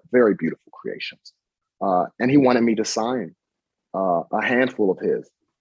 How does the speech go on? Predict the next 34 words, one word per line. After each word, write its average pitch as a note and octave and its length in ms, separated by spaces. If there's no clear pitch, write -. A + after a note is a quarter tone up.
Now, G2+ 440
again, G#2 360
I F#2+ 60
take G#2+ 220
my G2+ 100
business F#2 420
very F#2 440
seriously. F2+ 640
I F#2+ 80
asked G2 480
him, F#2+ 160
uh, E2+ 220
you A2 140
know, F#2+ 340
why F#2+ 340
was G2 160
I G#2 100
signing F#2 520
them? F#2+ 260
What G2+ 180
were G2+ 140
they G#2+ 160
for? F2+ 480
And F2 280
where G2 140
would F#2 140
the F2+ 60
money G2+ 240
be E2 160
going? - 160
And G2 120
he B2+ 80
was B2 180
great. G#2+ 320